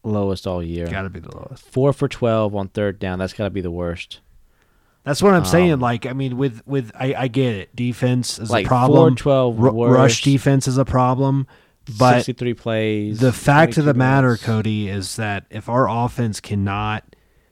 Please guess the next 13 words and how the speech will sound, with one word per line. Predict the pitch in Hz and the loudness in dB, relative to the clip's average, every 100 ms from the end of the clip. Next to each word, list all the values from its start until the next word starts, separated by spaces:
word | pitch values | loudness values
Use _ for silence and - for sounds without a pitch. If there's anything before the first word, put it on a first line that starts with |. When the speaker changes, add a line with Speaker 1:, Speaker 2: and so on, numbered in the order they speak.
| _ _ _ _ | _ _ _ _
Speaker 2:
score, | - - 120 117 117 110 | -8 -4 0 2 4 2
f-, | 98 - - - - _ - | -2 -10 -18 -20 -20 _ -12
like, | 101 95 - - _ _ _ _ _ _ _ _ _ | -8 -8 -10 -20 _ _ _ _ _ _ _ _ _
I | - | -4
wanna | 139 147 131 | 0 0 -2
say | - 120 | -4 -6
even | 113 113 107 | -6 -6 -6
more | 107 107 107 107 | -8 -6 -6 -6
than, | 101 92 | -6 -8
like, | 90 90 82 - _ _ _ _ _ _ | -8 -8 -12 -20 _ _ _ _ _ _
half | - 120 110 101 | -8 -4 -4 -6
the | 95 | -12
time, | - 95 | -10 -12